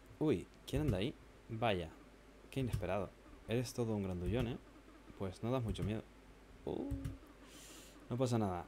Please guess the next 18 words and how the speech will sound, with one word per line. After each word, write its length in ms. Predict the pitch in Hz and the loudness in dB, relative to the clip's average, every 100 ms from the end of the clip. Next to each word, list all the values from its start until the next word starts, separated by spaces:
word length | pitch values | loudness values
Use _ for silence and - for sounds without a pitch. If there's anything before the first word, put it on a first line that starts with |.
| - | -6
no 200 | 110 113 | -2 2
eres 220 | 120 113 | 4 2
lo 80 | 110 | 2
primer 300 | 104 104 104 | 0 2 2
bicho 340 | 107 110 120 107 | 0 -2 -2 -2
que 140 | 101 | -2
me 100 | 92 | -2
encuentro 380 | 90 107 104 110 | -2 -2 0 0
en 120 | 95 | 0
estos 240 | - 95 | -2 -2
lares. 220 | 113 120 - - 107 | 0 0 -4 -10 -4
No 160 | 107 | 0
tengas 260 | 117 107 101 | 0 0 0
miedo. 220 | 95 85 - - - - - - - | -2 -4 -8 -18 -18 -18 -20 -20 -6
¿Quién 180 | 123 98 | -2 0
eres? 420 | 107 104 - - - - - - - - - - - - - - - - - | 0 -4 -10 -16 -18 -20 -20 -20 -18 -20 -18 -18 -18 -18 -18 -18 -18 -20 0
Ruidoso 380 | 131 123 120 127 | 4 4 4 2
confuso. 420 | 107 101 - | 2 0 -6